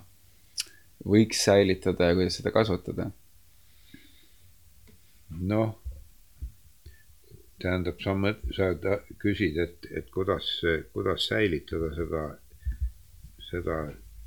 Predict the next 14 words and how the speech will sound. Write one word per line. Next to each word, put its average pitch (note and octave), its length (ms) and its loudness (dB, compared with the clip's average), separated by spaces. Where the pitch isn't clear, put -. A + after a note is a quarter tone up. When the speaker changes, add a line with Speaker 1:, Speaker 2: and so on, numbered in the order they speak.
Speaker 2:
mingit F2 420 -6
tunnet F#2 420 -2
või D#2 220 -10
niisugust. - 680 -16
Speaker 1:
Jah. G#2 180 -8
Speaker 2:
Et, - 360 -10
et F2 300 -6
me F2+ 160 -2
oleme F2+ 180 0
Speaker 1:
Kas - 140 0
seda G#2 140 4
on G#2 80 6
võimalik F#2 340 6
säilitada? - 560 -4